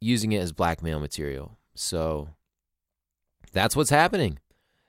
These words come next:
And I've also heard it theorized that out of the Epstein trial will come a normalization of pedophilia, which has been the aim for a long time in order to destroy the family unit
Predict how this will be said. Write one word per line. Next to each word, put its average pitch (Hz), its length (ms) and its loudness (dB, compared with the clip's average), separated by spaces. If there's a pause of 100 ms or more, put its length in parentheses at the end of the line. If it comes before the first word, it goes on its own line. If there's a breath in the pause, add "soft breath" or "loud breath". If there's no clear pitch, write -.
(280)
And 98 380 0
I've 95 180 2
also 107 340 4
heard 101 180 4
it 95 80 -4
theorized 98 480 2
that 85 200 0
out 123 200 4
of 95 100 -2
the 76 120 -2
Epstein 90 440 0
trial 80 560 0
will 87 160 2
come 85 500 -2
a 90 60 -4
normalization 82 840 0
of 65 140 -8
pedophilia, 78 800 -2 (800)
which 85 600 2 (120)
has 92 240 -2
been 92 240 2
the 90 140 0
aim 110 640 2 (120)
for 92 200 -2
a 87 60 4
long 92 260 2
time 87 540 0
in 87 100 -4
order 85 240 2
to 78 520 -4 (480)
destroy 90 360 0
the 82 100 -4
family 82 380 0
unit 110 460 4